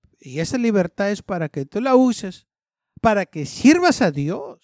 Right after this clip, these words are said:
no para que hagas lo malo, no para que vayas a lugares malos porque eres libre, no. Esta libertad es para que tú sirvas al Señor. No uses como pretexto para hacer lo malo.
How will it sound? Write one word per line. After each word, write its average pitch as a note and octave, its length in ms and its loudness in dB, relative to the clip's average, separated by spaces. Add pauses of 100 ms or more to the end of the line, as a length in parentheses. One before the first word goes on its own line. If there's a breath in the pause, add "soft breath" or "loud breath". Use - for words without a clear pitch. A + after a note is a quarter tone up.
(260)
no F#3 140 -18
para E4+ 220 -14
que G#3 140 -4
hagas G3 300 -2
lo C3+ 120 -4
malo, C3+ 380 -12
no G#3+ 160 -2
para E4 180 -12
que B3+ 120 -4
vayas F#3 320 -2
a F#3 40 -2
lugares D3+ 420 -4
malos F3+ 400 -2
porque E3+ 300 -2
eres D#3+ 180 -14
libre, A3+ 340 -10
no. - 360 -8 (1200)
Esta G#3 320 0
libertad F#3+ 920 0 (800)
es E3+ 220 0
para D3+ 240 0
que C#3 140 -4
tú C#3+ 140 -4
sirvas C#3 460 -4
al A2+ 120 -6
Señor. - 480 -14 (840)
No C#3 140 -10
uses F3 260 -8
como F3+ 220 -8
pretexto D#3+ 800 -8
para C3+ 220 -6
hacer C#3 200 -12
lo C#3+ 80 -10
malo. A#2 240 -16